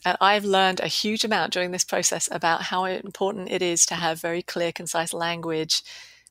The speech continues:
when you want to. If you want to be a little ambiguous, you know, you leave some wiggle room. But, um, trying to interpret,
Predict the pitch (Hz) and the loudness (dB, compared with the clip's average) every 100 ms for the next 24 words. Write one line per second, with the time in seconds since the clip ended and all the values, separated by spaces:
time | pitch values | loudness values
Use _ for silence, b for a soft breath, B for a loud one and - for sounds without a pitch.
0 | _ _ - 170 170 170 156 165 - 240 | _ _ -8 -4 -2 -2 0 0 2 2
1 | 285 294 196 185 165 165 208 196 196 208 | 2 0 -2 -2 -4 -4 -2 0 0 0
2 | 208 202 208 208 208 - 320 180 170 165 | 0 2 0 0 2 2 2 -2 -2 -4
3 | - 170 170 170 - 175 170 170 165 160 | -6 -6 -2 0 0 0 -2 -2 -2 -6
4 | B B B - 175 180 175 170 - - | B B B 2 4 6 4 2 0 2
5 | 208 208 208 180 180 - 180 - 170 - | 4 4 2 2 0 4 2 2 -2 2
6 | - - | 0 0